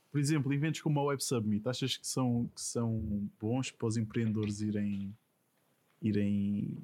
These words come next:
fazer networking, por exemplo, com outros empreendedores e até acabar por fazer troca de serviço ou, ou, ou até uma mão lava a outra, tenho, eu preciso de uma cena de marketing, eu preciso de uma cena de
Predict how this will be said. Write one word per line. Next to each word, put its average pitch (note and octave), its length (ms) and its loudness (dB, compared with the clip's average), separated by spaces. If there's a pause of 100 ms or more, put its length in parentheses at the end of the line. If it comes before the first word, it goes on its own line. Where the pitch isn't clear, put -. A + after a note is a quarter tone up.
(420)
fazer A#2 200 2
networking, A#2 520 0
por A#2 160 -4
exemplo, A2 340 0
com A#2+ 140 -2
outros A#2 160 -2
empreendedores A2+ 680 0
e A2+ 80 0
até G#2+ 520 0 (420)
acabar A2+ 340 2
por G#2+ 180 -4
fazer A2+ 220 0
troca A2+ 260 -2
de G#2+ 60 -4
serviço A2+ 600 0
ou, G#2 340 0 (400)
ou, A#2+ 320 2
ou C3 120 4
até C#3 220 2
uma C#3+ 140 2
mão C#3+ 160 2
lava C#3 220 2
a C3+ 40 2
outra, D3+ 480 2 (640)
tenho, B2 360 2
eu A#2 60 0
preciso A#2+ 360 0
de B2+ 60 -2
uma A#2+ 440 0
cena B2 260 0
de A2+ 80 0
marketing, B2 440 0
eu A#2 60 0
preciso A#2 240 -4
de A#2 60 0
uma A2+ 240 -2
cena A#2+ 300 0
de A2+ 60 -4